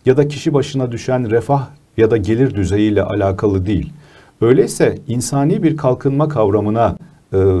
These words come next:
çok, e, derinden ihtiyacımız var. Ve bunun temelinde de doğru düşünmeye, etik düşünmeye, kritik düşünmeye ve bunun da bir gelenek ve ortam olarak toplum katmanlarına sirayet edilmiş olmasına ihtiyacımız var.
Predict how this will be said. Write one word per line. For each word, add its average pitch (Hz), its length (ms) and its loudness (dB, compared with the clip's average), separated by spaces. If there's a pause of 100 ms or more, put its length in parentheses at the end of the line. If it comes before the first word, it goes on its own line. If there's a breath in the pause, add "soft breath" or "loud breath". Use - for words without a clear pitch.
(260)
çok, - 440 0 (120)
e, - 40 -4 (680)
derinden 127 400 2
ihtiyacımız 87 720 -4
var. 85 220 -8 (340 soft breath)
Ve 117 140 0
bunun 175 240 2
temelinde 151 560 2
de 151 200 2 (580 loud breath)
doğru 131 300 6
düşünmeye, 95 640 -2 (380)
etik 110 320 -4
düşünmeye, 90 600 -2 (320)
kritik 131 440 -4
düşünmeye 92 600 -2 (640 soft breath)
ve 117 240 4
bunun 156 340 2
da 107 200 0 (200)
bir 131 300 0 (140)
gelenek 123 440 0
ve 131 80 2
ortam 120 460 0
olarak 87 480 0 (280 soft breath)
toplum - 360 -2
katmanlarına 104 720 -2
sirayet 117 580 0
edilmiş 101 460 -4
olmasına 95 520 -2
ihtiyacımız 87 720 -2
var. 76 220 -8